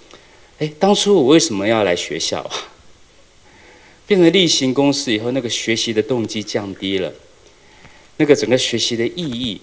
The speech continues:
似乎也正在衰减当中。这个在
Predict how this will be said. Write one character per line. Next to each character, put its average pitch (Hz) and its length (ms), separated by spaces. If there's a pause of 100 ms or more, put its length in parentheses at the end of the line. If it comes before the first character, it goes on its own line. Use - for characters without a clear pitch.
(400)
似 - 340
乎 120 220
也 101 100
正 110 300
在 101 180
衰 98 300
减 87 200 (100)
当 78 240
中。 78 200 (880)
这 185 100
个 165 80
在 143 300